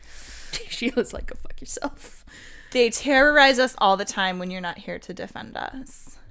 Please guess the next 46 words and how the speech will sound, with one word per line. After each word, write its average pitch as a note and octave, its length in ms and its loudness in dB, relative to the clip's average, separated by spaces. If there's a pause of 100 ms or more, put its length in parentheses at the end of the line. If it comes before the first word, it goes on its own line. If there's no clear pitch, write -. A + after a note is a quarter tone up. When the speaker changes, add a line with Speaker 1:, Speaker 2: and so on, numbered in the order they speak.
Speaker 2:
Where's D#4+ 240 0
Darcy? - 480 -2 (100)
Is G3 100 -8
she - 160 -6
all G3+ 120 0
right? G3 320 2 (720)
I B3 60 8
don't D4 160 6
know, C4+ 180 4
Renee E3+ 260 -4
admitted, E3+ 460 -4
but F#3+ 140 -12
she's G#3 260 -4
here C#4 180 0
somewhere. E3+ 560 -2 (140)
<clears throat> C4+ 160 -2
Would - 760 0
you D#4 60 2
guys B4 260 4
tell B3+ 140 2
me D4 100 2
what's E4+ 160 -4
going D4 240 -4
on C4 140 0
with C4 180 -6
Renee F3+ 240 -4
Serain? F#4 440 0 (200)
Speaker 1:
So E4 240 2
we D4+ 240 2
were, F4 160 4
like, C#4 400 2
the B3 80 -2
defenders D4+ 640 2
of E4+ 140 -4
this - 220 -10
realm? E4+ 360 -6 (800)
Or B3+ 80 12
the B3+ 80 8
characters C4+ 500 8
were, D4 80 0
like, C4+ 140 0
the C#4 80 -6
defenders C#4 440 -6
of C4+ 80 -8
this C#4 200 -12
realm? D4+ 260 -8